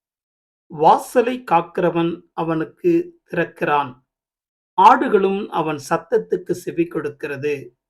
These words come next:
அவன் தன்னுடைய ஆடுகளை பேர் சொல்லி கூப்பிட்டு, அவைகளை வெளியே நடத்தி கொண்டு போகிறான். அவன் தன்னுடைய ஆடுகளை வெளியே விட்ட பின்பு, அவைகளுக்கு முன்பாக நடந்து போகிறான்.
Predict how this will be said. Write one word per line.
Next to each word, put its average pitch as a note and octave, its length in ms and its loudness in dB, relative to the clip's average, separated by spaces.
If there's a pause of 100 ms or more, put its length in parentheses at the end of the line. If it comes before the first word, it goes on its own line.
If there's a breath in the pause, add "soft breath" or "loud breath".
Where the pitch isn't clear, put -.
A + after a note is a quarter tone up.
(440)
அவன் B3 520 0
தன்னுடைய D#3+ 480 0
ஆடுகளை F3 840 2
பேர் G#3+ 280 6
சொல்லி F3+ 400 -2
கூப்பிட்டு, - 840 -2 (560)
அவைகளை E3+ 600 2
வெளியே A3 540 2
நடத்தி F3 520 -2
கொண்டு E3+ 340 -8
போகிறான். D3 680 -4 (1400)
அவன் A3 560 0
தன்னுடைய E3 540 0
ஆடுகளை F#3 680 4
வெளியே F#3 460 0
விட்ட E3+ 360 -6
பின்பு, E3 520 -6 (720)
அவைகளுக்கு A3 720 4
முன்பாக G3 640 4
நடந்து F3+ 520 -2
போகிறான். D3 640 -6